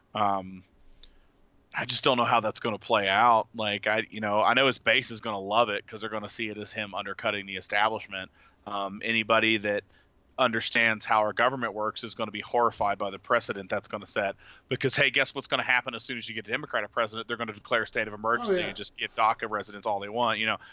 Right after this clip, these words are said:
Speaker 1: or they're gonna declare a state of em-, I think we even talked about this last time, or declare a state of emergency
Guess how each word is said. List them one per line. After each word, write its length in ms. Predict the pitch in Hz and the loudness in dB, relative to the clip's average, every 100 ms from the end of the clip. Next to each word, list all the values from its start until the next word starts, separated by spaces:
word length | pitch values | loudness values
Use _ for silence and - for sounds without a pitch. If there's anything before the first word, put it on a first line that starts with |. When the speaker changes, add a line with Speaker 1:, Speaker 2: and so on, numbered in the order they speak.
| - | -2
Speaker 1:
or 80 | 123 | 0
they're 100 | 123 | 2
gonna 160 | 117 113 | 2 0
declare 300 | 110 127 117 | 0 2 2
a 20 | |
state 220 | - 120 | 2 0
of 80 | 104 | 0
em-, 120 | 113 | 0
I 100 | 104 | 0
think 120 | 156 | 0
we 80 | 139 | -2
even 120 | 107 | -4
talked 220 | - 120 117 | 2 2 2
about 160 | 110 | -2
this 140 | 107 120 | -2 2
last 280 | 131 127 | 2 2
time, 140 | 113 107 | -4 -4
or 140 | 113 | -4
declare 280 | 107 - 120 | -4 -2 -2
a 40 | |
state 200 | 107 113 | 0 -2
of 60 | 107 | -2
emergency 460 | 107 123 117 107 | 0 0 0 -8